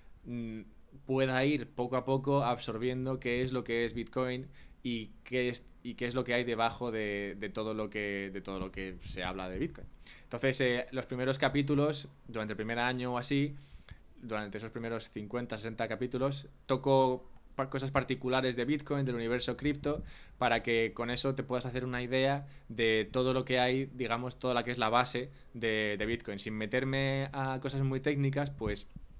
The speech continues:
mi objetivo aquí era precisamente el que la gente comprendiese qué es lo que hay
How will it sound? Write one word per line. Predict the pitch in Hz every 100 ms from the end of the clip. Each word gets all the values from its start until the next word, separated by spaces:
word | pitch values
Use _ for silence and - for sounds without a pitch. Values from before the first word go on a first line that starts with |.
| -
mi | 120 110
objetivo | 107 110 107 127
aquí | 127 135
era | 131 143 143 - -
precisamente | 123 117 127 123 135 147 143 -
el | 110
que | 110
la | 104
gente | - 123 131 135 - - - - - - -
comprendiese | - 117 - 113 135 135
qué | 127
es |
lo | 127
que | 123 151
hay | 170